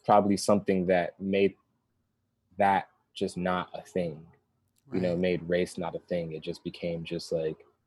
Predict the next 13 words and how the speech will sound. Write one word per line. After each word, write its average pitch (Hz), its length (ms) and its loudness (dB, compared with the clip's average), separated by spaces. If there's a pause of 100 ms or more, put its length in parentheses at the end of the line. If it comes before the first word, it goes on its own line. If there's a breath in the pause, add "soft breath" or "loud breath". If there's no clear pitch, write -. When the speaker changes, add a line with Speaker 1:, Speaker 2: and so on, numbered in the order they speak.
(220)
Speaker 1:
who 98 100 0
we 87 180 2
are 85 140 0
as 82 140 -8
people. 87 600 -4 (640)
Um, 85 560 -6
and 113 120 6
then 117 100 8
also 123 300 6
not 117 280 4
ignoring 98 800 4 (680)
my 87 120 -2
Blackness, 80 720 -6